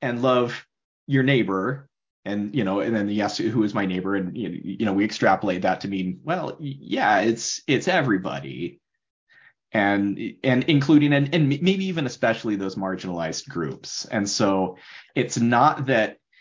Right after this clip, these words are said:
anti-racism is even a part of the gospel. Like, it is,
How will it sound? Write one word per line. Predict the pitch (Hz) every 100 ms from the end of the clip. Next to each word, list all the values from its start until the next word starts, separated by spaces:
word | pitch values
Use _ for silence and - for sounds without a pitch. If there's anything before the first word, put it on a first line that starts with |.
| _ _ _ _
anti-racism | 131 120 127 113 113 110 113 107 101 98
is | 110 107 98 98 - _ _ _ _ _ _ _ _ _ _ _ -
even | 131 135
a | 107
part | - - 113 143 - - -
of | 143 135
the |
gospel. | 135 139 - - 165 175 -
Like, | 117 113
it | 135
is, | 113 -